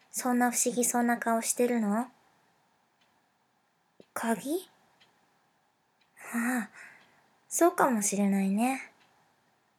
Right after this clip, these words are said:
同じ質問を返そうか。どうして君は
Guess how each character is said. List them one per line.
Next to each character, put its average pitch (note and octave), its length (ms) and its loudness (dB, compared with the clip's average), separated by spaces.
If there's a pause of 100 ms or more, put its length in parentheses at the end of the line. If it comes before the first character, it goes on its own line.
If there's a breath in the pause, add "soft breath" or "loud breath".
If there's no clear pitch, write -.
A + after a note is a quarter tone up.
(1200)
同 C4+ 100 0 (160)
じ C#4+ 120 0
質 - 240 -2
問 C4+ 200 2
を C4+ 40 -4
返 B3+ 260 2
そ B3+ 160 2
う B3 40 -2
か。 G#3 380 -6 (1200)
ど F#4 140 8
う G#4 40 8
し G4 80 2
て D#4 140 2
君 A3+ 300 0
は A3+ 260 0